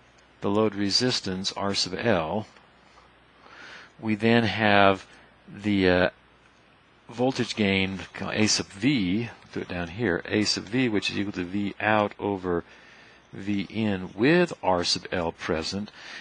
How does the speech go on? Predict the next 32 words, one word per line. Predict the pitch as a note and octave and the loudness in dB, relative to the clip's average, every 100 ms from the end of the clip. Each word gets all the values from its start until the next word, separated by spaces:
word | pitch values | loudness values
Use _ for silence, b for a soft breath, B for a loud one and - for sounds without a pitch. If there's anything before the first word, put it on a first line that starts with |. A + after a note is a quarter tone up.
| B | B
The | B2+ | 0
only | C#3+ A2 | 2 6
difference | C#3 - A2 | 4 4 -2
between | - G2+ - A2 G2+ G2 - - | -4 -6 -4 -2 -2 -6 -12 -14
this | F#2+ B2 - | 0 0 0
case | - G#2 F#2 F2+ - - | 0 4 4 2 -2 -2
and | G2+ F#2+ | -2 -2
the | F2+ | -4
previous | - C3 B2+ G2+ | -2 0 0 -2
analysis | F#2 F2+ F2+ - | -2 -2 -2 -2
of | |
the | F#2 | -2
open | F#2+ F2+ | -2 -2
circuit | - B2+ A#2 F2 - B B B B | -2 -2 0 -2 -4 B B B B
is | - G2+ | -4 4
that | G2+ | 4
instead | G2 - - A#2 | 6 4 6 6
of | G2+ - | 6 2
R | G#2+ G2+ | 2 4
sub | - F2 | 0 -2
C, | - - A#2+ F#2+ F2+ | -4 -2 0 0 0
we | F#2 | -2
have | F#2 F2+ - | 0 -2 0
R | G2 | 0
sub | F#2 E2+ | 0 -2
L | F2 E2+ | -4 -4
in | G#2+ B2 A#2+ | -2 -2 -4
parallel | - A#2+ A#2 G2+ F2 E2 | -2 4 6 6 4 0
with | E2+ - | -2 -2
R | E2 E2 | -2 -2
sub | - - | -4 -4
C. | - D#2+ E2 | -6 -6 -10